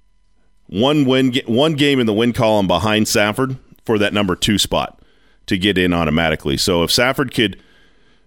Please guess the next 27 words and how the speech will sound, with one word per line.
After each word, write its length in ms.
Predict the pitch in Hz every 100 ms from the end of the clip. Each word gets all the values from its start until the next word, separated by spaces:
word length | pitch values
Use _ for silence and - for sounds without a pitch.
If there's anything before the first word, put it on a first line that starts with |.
| -
beat 260 | 113 160 123
Globe 260 | 139 151
and 140 | 147 127
Catalina, 680 | 156 147 135 127 127 135 - _ - - -
as 180 | - 107
they 120 | 117
should, 360 | 117 101 80 - -
but 260 | 101 104
then 300 | 98 110 107 - _
on 400 | 104 101 101 101
the 80 | 95
second, 600 | - 113 107 101 - - -
so 200 | 104 92
on 140 | 92
Fri-, 340 | - 127 87
Friday, 540 | 98 - 127 123 95 90 - _ _
go 140 | 110
to 140 | 107 127
Sabino 540 | - 98 104 107 95
and 100 | 95
get 120 | 104
a 60 | 98
win 260 | 90 98 95
there, 300 | 95 117 - _ _ _ _ _ _ _ _ _ _ _ _ -
they 200 | 95 101
will 220 | 101 101
be 340 | 82 98 92